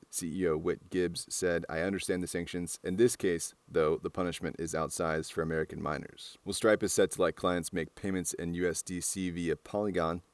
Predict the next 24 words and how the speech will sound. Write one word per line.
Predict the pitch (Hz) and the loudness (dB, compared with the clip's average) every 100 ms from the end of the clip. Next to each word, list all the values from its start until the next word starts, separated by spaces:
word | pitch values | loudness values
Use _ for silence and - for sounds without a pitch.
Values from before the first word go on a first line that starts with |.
| _ | _
Twitter | - 90 | -4 0
will | 78 | 0
be | 76 | -2
the | 76 | -4
first | - 82 - | 0 -2 0
company | 87 82 80 | -6 -4 -6
to | 78 80 | -6 -4
test | 90 82 | -2 -2
the | 85 85 | -2 -2
option | 82 - 85 | -2 -4 -4
by | 80 78 | -4 -4
paying | - 95 87 - | -4 -2 -2 -2
earnings | 98 98 90 | -2 0 -2
via | 87 78 | -4 -4
crypto | - 117 - 90 | -2 -2 2 2
to | - 85 | 0 -6
content | - 80 - 80 | -4 -4 -4 -4
creators | 85 80 80 - | 0 0 0 -4
who | 85 | -4
use | 85 80 | -4 -6
the | 76 | -4
Twitter | - 85 82 | 0 2 2
monetization | 80 80 78 80 85 85 | 0 -2 -2 -2 -2 -4
products. | 80 85 85 90 - | -2 0 0 -4 -14